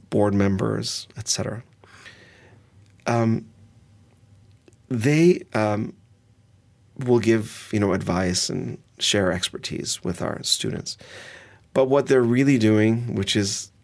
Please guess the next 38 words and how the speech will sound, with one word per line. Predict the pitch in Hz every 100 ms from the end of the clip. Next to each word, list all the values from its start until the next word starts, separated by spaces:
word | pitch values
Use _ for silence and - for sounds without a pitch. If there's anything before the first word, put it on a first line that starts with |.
| -
unforgettable, | 107 107 98 95 92 95 90 -
is | 98
setting | - 107 107 104
an | 92
example. | 87 82 85 85 76 87 - _ - -
You | 110
know, |
when, | 107 110
when, | 117 113 - - - - - -
when | 123 120
you | 123 143
see | - - 113 98 85 120 170 _ _
a, | 104 95 104
a | 107
successful | 101 98 - 107 104 - 98 95 98
executive | 95 98 95 90 87 85 87
from | 92 95
a |
blue | 95 104
chip | - 78
company | - 90 101 - - - - - - - - -
take | 127 123 -
hours | 110 113 110 104
out | 95
of | 98
their | 101
day | 92 90 95
or | 92
days | 92 90 95
out | 98
of | 98
their | 104
week | 95 87 90 - - _ _ - - -
to | -
invest | - 110 101 110 113 - -
in | 101 101 95 98 107 _ _ - - _ _ _ -
the | 104
development | 95 95 98 101 90 90 78